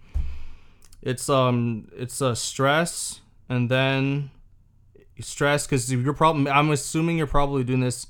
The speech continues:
probably when you're in a, maybe you have a stressful mindset before you have sex with this guy. So maybe you're stressing out about something, maybe, I don't know. So it starts up with stress. So figure out what the stressor may be. The second one is, fuck, what is it? I wrote it in my journal.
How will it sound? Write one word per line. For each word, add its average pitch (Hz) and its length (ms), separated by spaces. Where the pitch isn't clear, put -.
probably 139 220
when 135 160
you're 131 140
in 127 80
a, 120 60
maybe 160 460
you 175 120
have 160 120
a 143 40
stressful 139 460
mindset 120 680
before 123 240
you 123 80
have 113 140
sex 113 340
with 110 80
this 107 120
guy. 98 220
So 117 120
maybe 123 200
you're 123 100
stressing 120 320
out 117 120
about 110 160
something, 104 360
maybe, 107 300
I 113 80
don't 107 140
know. 104 160
So 139 220
it 139 200
starts 160 380
up 170 140
with 143 120
stress. 120 420
So 123 100
figure 143 240
out 143 80
what 135 100
the 120 60
stressor 120 420
may 113 160
be. 110 320
The 117 80
second 156 440
one 135 440
is, 120 720
fuck, - 240
what 135 160
is 113 160
it? 110 180
I - 40
wrote 135 140
it - 40
in 123 60
my 110 120
journal. 113 380